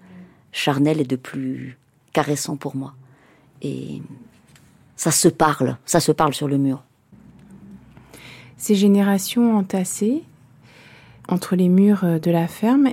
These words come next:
Speaker 2: est-ce que vous en aviez déjà conscience ? Est-ce que vous en aviez la sensation quand vous étiez enfant ? Est-ce qu'on vous en parlait ?
Speaker 1: Très peu, en fait. Très, très peu. Euh, j'ai grandi dans une famille dans laquelle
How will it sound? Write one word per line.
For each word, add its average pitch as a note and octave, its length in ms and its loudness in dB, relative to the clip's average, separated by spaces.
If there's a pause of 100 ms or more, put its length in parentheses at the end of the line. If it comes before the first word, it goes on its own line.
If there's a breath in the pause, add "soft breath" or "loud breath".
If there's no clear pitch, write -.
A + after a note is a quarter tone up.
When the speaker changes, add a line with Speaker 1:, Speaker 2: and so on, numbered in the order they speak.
Speaker 2:
est-ce F#3+ 180 -4
que B3+ 100 -4
vous A#3+ 100 2
en G#3+ 80 6
aviez F3+ 220 2
déjà F#3 320 0
conscience ? - 880 -6 (640)
Est-ce F#3+ 140 -8
que - 80 -8
vous G3+ 100 -2
en G#3 60 2
aviez G3+ 220 0
la G3+ 120 0
sensation G3 640 -6
quand G3 120 -6
vous F#3 140 -4
étiez F#3 220 -6
enfant ? F3+ 240 -6
Est-ce B3+ 140 -6
qu'on G3+ 120 -6
vous F#3 120 0
en F3 80 -2
parlait ? F3+ 440 -4 (880)
Speaker 1:
Très - 240 -2
peu, E3 220 -2
en C3+ 100 0
fait. - 420 -4 (800)
Très, - 200 -6
très G3+ 200 -4
peu. D#3 260 -2 (580 loud breath)
Euh, E3+ 140 4
j'ai E3+ 220 4
grandi G#3+ 580 2
dans F3+ 200 4
une F3+ 340 4
famille G#3 460 4
dans F3 140 2
laquelle A#3 560 4